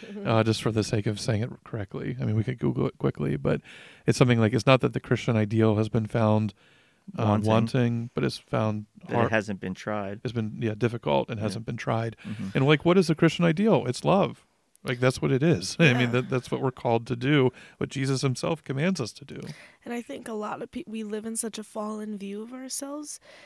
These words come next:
Speaker 1: which ends up being the root of so much sin. Like, obviously, we all sin, right? But if we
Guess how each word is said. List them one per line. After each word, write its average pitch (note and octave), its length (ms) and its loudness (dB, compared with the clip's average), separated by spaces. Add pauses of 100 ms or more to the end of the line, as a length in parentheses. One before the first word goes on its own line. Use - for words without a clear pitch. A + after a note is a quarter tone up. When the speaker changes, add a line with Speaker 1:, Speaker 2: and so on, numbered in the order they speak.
(180)
Speaker 1:
which C4 220 -6
ends A#3+ 220 -6
up C4 120 -4
being A#3+ 260 -6
the G#3 100 -4
root G3 260 -4
of G3 120 -4
so G#3+ 200 -6
much F#3+ 280 -10
sin. G#3 540 -10 (220)
Like, G#3 180 -6
obviously, G3+ 580 -6 (500)
we G#3 100 -4
all G#3 180 -2
sin, F#3 440 -8
right? G3+ 360 -4
But G#3 280 -4 (720)
if G#3+ 220 -6
we B3+ 400 -2